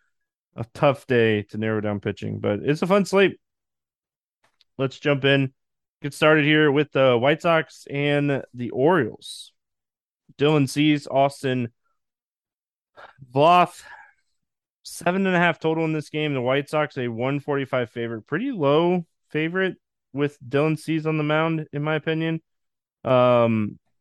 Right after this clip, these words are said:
Cease, I mean, outside of the Houston game last time out, which is to be expected, um, that whole game, like, it was Verlander versus Cease. It was a very hyped game, and neither pitcher really, like,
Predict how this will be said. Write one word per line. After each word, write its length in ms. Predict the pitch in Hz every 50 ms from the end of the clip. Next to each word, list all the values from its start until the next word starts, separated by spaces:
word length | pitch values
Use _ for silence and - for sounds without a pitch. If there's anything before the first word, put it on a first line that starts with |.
| _ -
Cease, 520 | - - 196 220 226 208 165 139 165 - - -
I 60 | 143
mean, 180 | 151 160 151 147
outside 380 | 156 170 170 - 196 190 185
of 100 | 175 156
the 60 | 131
Houston 360 | 120 - 131 127 - - 127 117
game 200 | 117 113 113 113
last 240 | 113 113 110 -
time 140 | - 107 107
out, 180 | 104 104 107 104
which 180 | 110 107 -
is 140 | 113 104 -
to 120 | - - 110
be 160 | 104 117 117
expected, 640 | 107 98 - - - 113 110 - - 113 104 104 107 _ _ _ -
um, 380 | - 113 110 107 107 104 104 110
that 160 | 147 185 185
whole 160 | 196 196 175
game, 340 | 131 131 143 175 180 135 117
like, 180 | 110 107 95 _ _ _ _ _ _ _ _ _ _
it 60 | -
was 120 | 117 110 110
Verlander 460 | 120 135 147 143 143 143 143 139 131
versus 360 | 131 131 127 - 123 107 -
Cease. 400 | - 120 120 120 117 120 110 110
It 40 | 113
was 120 | 107 101
a 40 | 104
very 200 | 120 123 120 110
hyped 400 | 107 - 117 117 113 _ _ _
game, 300 | - 117 113 113 113 113
and 180 | 107 107 110 110
neither 240 | 123 139 160 180 160
pitcher 260 | - 156 143 - 127
really, 300 | 113 117 113 113 110 107
like, 320 | 107 107 104 101 - -